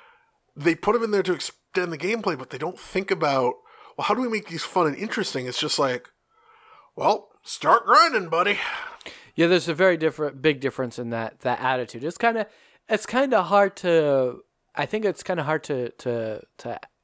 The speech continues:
Speaker 2: to not accidentally cross that line.
Speaker 1: I don't, but the thing, I will say, like, I don't, I don't have a problem with them having one of those in there.
Speaker 2: Mm-hmm.
Speaker 1: But it's when they're all like that.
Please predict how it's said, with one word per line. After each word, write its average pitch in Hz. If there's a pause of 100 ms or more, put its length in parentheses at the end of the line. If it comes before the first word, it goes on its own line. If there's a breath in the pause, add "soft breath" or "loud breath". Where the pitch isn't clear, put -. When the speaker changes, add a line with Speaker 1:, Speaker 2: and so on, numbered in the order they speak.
(220)
Speaker 2:
to -
not 123
accidentally 127
cross -
that 107
line. 120 (840 loud breath)
Speaker 1:
I 294
don't, 285 (320 loud breath)
but 311 (200)
the 254
thing, 311 (140)
I 240
will 254
say, 233
like, 147
I 196
don't, 226 (640)
I 202
don't 262
have 233
a 208
problem 190
with 160
them 156
having 143
one 135
of 113
those 113
in 104
there. -
Speaker 2:
Mm-hmm. 120 (560)
Speaker 1:
But 202
it's -
when 226
they're 196
all 135
like -
that. -